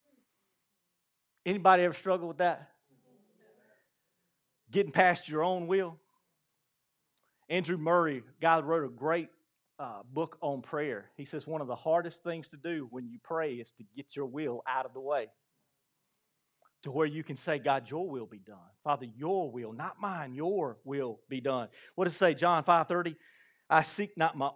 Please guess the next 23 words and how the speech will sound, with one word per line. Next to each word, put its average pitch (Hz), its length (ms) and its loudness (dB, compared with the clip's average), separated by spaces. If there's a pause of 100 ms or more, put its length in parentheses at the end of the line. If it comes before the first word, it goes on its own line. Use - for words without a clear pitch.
own 220 280 6
will, 196 200 4
but 156 160 2
the 147 80 0
will 190 460 2
of 147 140 2
the 123 120 -4
Father 180 540 2
which 147 200 -10
has 117 100 -18
sent - 640 -10 (200)
me." 135 460 -4 (440)
What 185 140 2
does 196 140 4
that 180 160 4
mean? 170 240 -4 (160)
That 160 180 -2
Jesus 220 520 -4
is - 320 -6 (120)
submitted 196 840 2
to 185 100 -4
the 151 120 -2
Father. 165 600 0